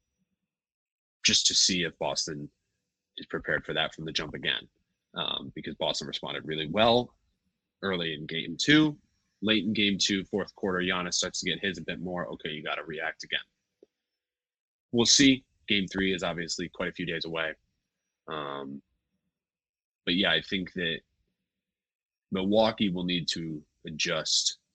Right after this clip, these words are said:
quite a bit in order to kind of manufacture those secondary options if Boston is going to kind of dare Giannis to do that again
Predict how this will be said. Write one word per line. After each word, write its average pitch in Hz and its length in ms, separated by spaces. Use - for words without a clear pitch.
quite 92 380
a 85 60
bit 73 280
in 80 120
order 76 260
to 71 500
kind 80 160
of 76 80
manufacture 87 920
those 76 260
secondary 71 480
options 76 540
if 90 160
Boston 78 400
is 73 80
going 78 360
to 73 280
kind 82 120
of 76 120
dare 80 220
Giannis 78 500
to 71 80
do 76 200
that 69 200
again 78 380